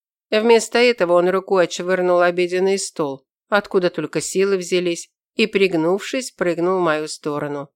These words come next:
Схватив меня в районе бедер, повалил на пол и уселся сверху,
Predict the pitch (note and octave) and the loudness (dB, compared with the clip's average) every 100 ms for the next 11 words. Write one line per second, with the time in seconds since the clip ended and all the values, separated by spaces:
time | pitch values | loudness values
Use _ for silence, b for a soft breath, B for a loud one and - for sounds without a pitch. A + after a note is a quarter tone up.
0 | _ _ - - G#3+ A3+ A3+ G3+ D#3 E3 | _ _ -12 -2 2 2 2 -4 -2 -2
1 | F3+ F3+ E3+ F3 F3+ F3 F3 F3+ F3+ G3 | 0 2 2 2 2 0 0 0 0 -2
2 | F#3 - _ _ - F#3+ G3+ G3 G3 G#3 | -2 -6 _ _ 0 2 2 2 2 4
3 | A3 A3 D3+ D#3+ D#3+ A3 G#3+ - A3 - | 2 2 -4 -6 -6 -4 -4 -4 -6 -4
4 | E3 D#3+ D#3+ - D#3 | -4 -4 -4 -6 -8